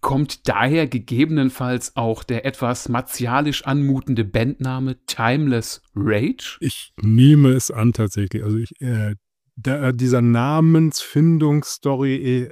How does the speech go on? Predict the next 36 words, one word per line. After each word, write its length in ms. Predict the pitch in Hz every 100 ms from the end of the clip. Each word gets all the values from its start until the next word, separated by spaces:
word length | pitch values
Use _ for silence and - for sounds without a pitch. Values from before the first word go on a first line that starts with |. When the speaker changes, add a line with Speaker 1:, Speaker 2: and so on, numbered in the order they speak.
| _
Speaker 2:
also 160 | 117 135
irgendwann 800 | 147 151 - 131 135 127 127 127 _ _ 160
hieß 280 | 117 131 123
es 120 | 117
mal, 720 | 123 117 120 113 113 120 156 _ -
sie 200 | 147 110
brauchten 420 | 107 135 - 127
halt 160 | 127
einen 100 | 120
Namen. 260 | 123 127 131
Einer 360 | 127 131 131 113
wollte 300 | 123 131 143
unbedingt 640 | 135 127 117 123 123 -
Rage 340 | 117 135 -
im 140 | 143 131
Namen 320 | 123 123 120
haben 220 | 120 127
und 140 | 123 117
dann 120 | 113
haben 120 | 123
sie 100 | 113
halt 120 | 113
ein 80 | 117
zweites 340 | 120 117 110
Wort 180 | 113 120
gesucht, 340 | 117 101 107 -
so 100 | 110
ungefähr. 400 | 110 110 113 127 _ _ _ _ _
Also, 320 | - 123 120 143
äh, 220 | 120 110 - _ _ _ _ _ _ _ _ _ _ _ _
alles 200 | 165 175
vor 180 | - 156
meiner 260 | 135 117 113
Zeit 400 | 123 143 - - _ _ _
tatsächlich, 640 | - 131 139 139 160 165 -
aber 400 | 135 127 127